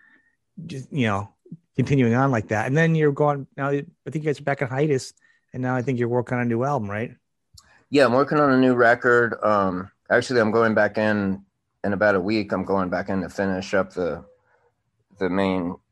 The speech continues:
Speaker 2: tracking for it, um, up at Derek and Susan's, Derek and, Derek Trucks and Susan Tedeschi. I, I
Speaker 1: Oh,
Speaker 2: mean,
Speaker 1: wow.
Speaker 2: it, it's like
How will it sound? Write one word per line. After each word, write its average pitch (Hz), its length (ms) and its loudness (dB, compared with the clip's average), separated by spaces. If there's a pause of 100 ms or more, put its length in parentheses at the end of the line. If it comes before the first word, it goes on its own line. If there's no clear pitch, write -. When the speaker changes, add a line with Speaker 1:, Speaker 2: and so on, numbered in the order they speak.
Speaker 2:
tracking 104 500 0
for 98 380 2
it, - 60 -10 (100)
um, 95 400 -2
up 98 160 -2
at 92 100 -2
Derek 101 300 0
and 92 120 -6
Susan's, 98 760 -8 (500)
Derek 104 320 0
and, 90 300 -6 (720)
Derek 131 240 4
Trucks 120 320 0
and 95 120 -4
Susan 95 300 -6
Tedeschi. 78 580 -8
I, 73 100 -6
I 78 40 -10 (140)
Speaker 1:
Oh, - 20 -12
Speaker 2:
mean, 113 160 -4
Speaker 1:
wow. 110 400 -4 (140)
Speaker 2:
it, - 120 -14 (380)
it's 95 160 -2
like 113 220 2